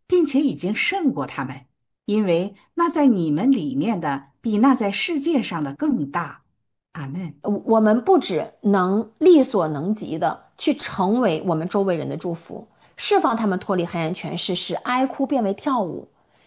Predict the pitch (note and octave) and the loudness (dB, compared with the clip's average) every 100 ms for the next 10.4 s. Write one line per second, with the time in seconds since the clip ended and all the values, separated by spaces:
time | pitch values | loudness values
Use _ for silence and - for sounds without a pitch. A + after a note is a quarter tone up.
0 | _ - G3 A3 E4 D4+ A3 B2+ E3 - | _ -2 2 4 4 2 -2 -2 -4 -2
1 | D4 G#3+ - A#3+ B3+ - _ _ - G#3+ | 0 0 -4 -8 -8 -10 _ _ 2 2
2 | G3+ A#3 - G3 C4 G#3 G3+ C4 A#3 C4+ | 2 0 -2 0 2 2 0 0 0 -2
3 | C#4 C4 - - G#4 B3+ - G3+ - D3+ | -2 -2 -4 -4 -2 -2 -2 -4 -2 -4
4 | E3+ G3 F#3+ F3+ F#3 F3+ E3+ G3+ D#4 - | -2 -2 -4 -2 -2 0 0 2 2 0
5 | E3 F#3+ F3+ F#3+ F3+ D#3 E3 C#3 D#3+ D3 | -2 -2 -2 -2 -2 -2 -4 -4 -6 -8
6 | F3 C#3+ D3+ B2+ - _ _ _ - _ | -10 -8 -6 -6 -10 _ _ _ -20 _
7 | - A3 G3+ E4+ - - A3+ F#3+ C#3+ D#3 | 0 2 4 2 2 -2 0 0 0 -2
8 | D3+ E3+ F3 F3 E3+ - D3+ E3 D#3 - | -2 -2 -4 -4 -8 -8 -8 -8 -8 -12
9 | _ _ _ _ D#4 F#4 C4+ A3+ D4 A#3 | _ _ _ _ 2 4 4 2 2 2
10 | G#3 C4 G#3+ | 2 0 -2